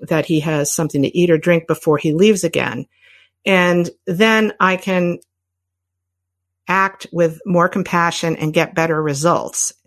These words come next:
If my thoughts are, "Oh no, this, you know, this lousy drunk is back here again. I can't believe he comes in here every week."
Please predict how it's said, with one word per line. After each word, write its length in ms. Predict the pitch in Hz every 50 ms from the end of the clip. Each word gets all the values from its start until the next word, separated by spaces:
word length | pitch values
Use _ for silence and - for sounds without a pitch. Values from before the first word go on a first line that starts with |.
| _ _ _ _ _
If 160 | 175 170 -
my 180 | 214 214 226 247
thoughts 460 | 240 - 202 185 185 190 185 - -
are, 400 | 170 156 156 156 147 147 156 - - _ _ _ _ _ _ _ _ _ _ _
"Oh 140 | 170 170 165
no, 420 | 160 156 160 156 156 156 143 110 -
this, 360 | 131 170 165 - - - - _ _ -
you 80 | 196 156
know, 200 | 120 110 98 - _ _ _ _ _ _ _ _ _ _ _ _ _ _ _ _ _ _ _ _ _ _ _ _ _ - - -
this 280 | - 175 185 - - -
lousy 360 | 170 175 170 175 170 185 165
drunk 320 | 160 156 151 165 165 160
is 120 | 170 156 -
back 260 | - 160 160 156 -
here 220 | - 175 165 156
again. 340 | 156 151 - 175 170 165 160
I 60 | 147
can't 340 | 147 - - - 185 170 160
believe 300 | - 156 160 165 160 156
he 100 | 175 156
comes 340 | - - 175 165 165 156 -
in 120 | 165 160
here 240 | 151 160 170 160 156
every 260 | 156 156 147 160 156
week." 420 | 156 165 165 156 156 156 - -